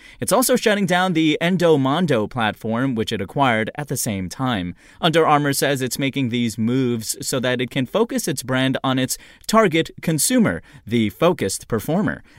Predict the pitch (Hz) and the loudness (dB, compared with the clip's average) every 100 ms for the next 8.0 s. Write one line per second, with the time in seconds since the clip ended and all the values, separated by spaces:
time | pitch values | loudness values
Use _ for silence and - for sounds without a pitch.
0 | - 151 165 160 147 147 135 151 185 165 | 2 4 6 4 4 2 2 0 0 -2
1 | - - 143 165 - 143 107 139 139 156 | -6 -4 -2 0 0 -4 0 -2 0 -2
2 | 127 127 139 - - 294 190 180 175 160 | 0 -2 -2 -6 -4 0 2 2 2 2
3 | 160 151 147 143 135 123 117 139 123 107 | 0 0 2 2 2 0 -2 -2 -4 -2
4 | 107 107 - 90 123 117 117 117 104 - | -2 -4 -8 -2 -2 -2 -4 -2 -4 -6
5 | 107 95 92 95 - 147 135 131 123 120 | -6 -6 -6 -6 -2 -2 -2 -2 -2 -4
6 | - - 123 113 180 190 139 131 120 107 | -12 -4 -2 0 0 0 0 -2 -2 -6
7 | - 160 175 170 135 95 85 - 123 131 | -4 0 2 2 0 -4 -6 -4 -2 -2